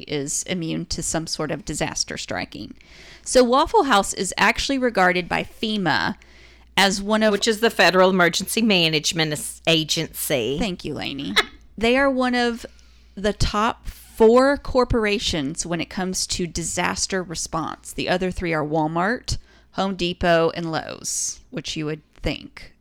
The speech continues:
Speaker 1: of.
Speaker 2: Hey, but pause. Where's,
Speaker 1: Yeah?
Speaker 2: where's Lowe's out of?
Speaker 1: Uh,
Speaker 2: Do we know?
Speaker 1: No, I don't know.
Speaker 2: Well, I'm just thinking Walmart and Home Depot,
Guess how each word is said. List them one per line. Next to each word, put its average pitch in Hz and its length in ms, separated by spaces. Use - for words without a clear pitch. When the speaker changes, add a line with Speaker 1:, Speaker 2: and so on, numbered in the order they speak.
Speaker 1:
of. 156 100
Speaker 2:
Hey, 247 140
but 196 180
pause. 170 720
Where's, 247 200
Speaker 1:
Yeah? 185 220
Speaker 2:
where's 269 240
Lowe's 185 260
out 135 200
of? - 380
Speaker 1:
Uh, 180 380
Speaker 2:
Do 190 40
we 202 100
know? 220 300
Speaker 1:
No, 160 220
I 147 80
don't 143 240
know. 151 240
Speaker 2:
Well, 220 100
I'm 226 140
just 226 180
thinking 208 480
Walmart 208 500
and 180 140
Home 180 220
Depot, 160 580